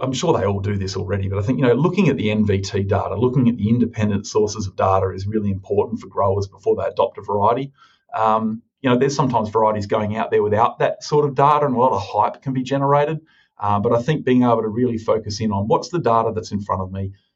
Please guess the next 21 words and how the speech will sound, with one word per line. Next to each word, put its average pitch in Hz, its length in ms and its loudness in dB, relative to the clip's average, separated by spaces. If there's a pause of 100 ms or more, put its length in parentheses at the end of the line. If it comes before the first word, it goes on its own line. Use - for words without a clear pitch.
(200)
Um, 95 400 -4
is 120 140 -6
there 127 100 2
multiple 123 400 0
years 107 280 -2
of 95 100 -4
data 98 360 0
that 98 140 -4
I 92 120 -6
can 98 120 -8
compare 110 380 0
this 123 160 -4
variety 101 400 0
to 98 80 -10
the 92 80 -12
one 101 200 -2
that 98 60 0
I've 92 120 -4
already 95 240 -4
got? 92 320 -4 (420)
Uh, 101 460 0